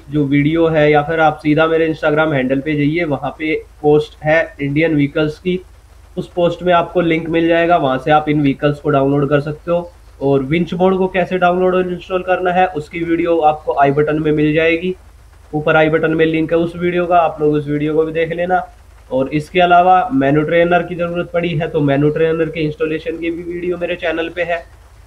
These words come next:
यानी कि इस वीडियो में हमने जिन जिन चीज़ों का यूज़ किया है, उन सभी की वीडियोज़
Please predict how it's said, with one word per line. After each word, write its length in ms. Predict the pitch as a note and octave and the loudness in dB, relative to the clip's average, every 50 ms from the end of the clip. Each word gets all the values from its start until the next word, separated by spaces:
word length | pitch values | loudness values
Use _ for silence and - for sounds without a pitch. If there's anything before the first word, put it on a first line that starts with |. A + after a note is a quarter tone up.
| - - | -4 0
यानी 320 | D3 D3+ E3 E3+ F#3 F#3 | 2 2 2 4 2 0
कि 160 | F3+ - G3+ G#3 G3+ G3+ - | 2 2 2 2 2 2 -4
इस 180 | A3 A3 - | -6 -2 0
वीडियो 340 | B3 A3 G#3+ G#3+ G#3 G#3+ G#3 | 0 0 2 2 2 2 4
में 120 | G#3 G#3 G3 | 4 4 4
हमने 400 | F#3 F3+ F3+ F#3 F#3 F#3 F#3+ F#3 | 4 4 2 2 2 2 2 0
जिन 260 | D3 C#3+ E3 E3+ E3+ | 0 0 -4 -4 -4
जिन 200 | E3 E3+ F3 E3+ D3+ | -4 -4 -6 -4 -4
चीज़ों 300 | E3+ E3 D#3 E3 E3 D#3+ | -4 -4 -4 -4 -4 -6
का 180 | D#3+ E3+ E3 D#3 D#3 D#3 - - - - - - - - - | -6 -4 -4 -4 -4 -4 -8 -16 -20 -20 -20 -20 -20 -14 -6
यूज़ 300 | C#3+ D#3 E3+ F3 D3+ D3+ | -2 0 0 0 0 -2
किया 260 | D3 E3+ E3+ F3 E3+ E3 | -6 -4 0 0 2 2
है, 160 | F3 F3 F3 | 4 4 2
उन 120 | F3+ F3+ E3 | 2 0 -2
सभी 360 | D3 - C#3+ C3+ D3 E3+ F3 | -2 -2 0 0 0 0 -2
की 180 | E3+ - F#3+ F3+ | -2 -2 -2 0
वीडियोज़ 480 | E3 E3 E3 E3 E3 E3 E3+ E3+ E3+ | 0 0 -2 0 0 2 0 0 -2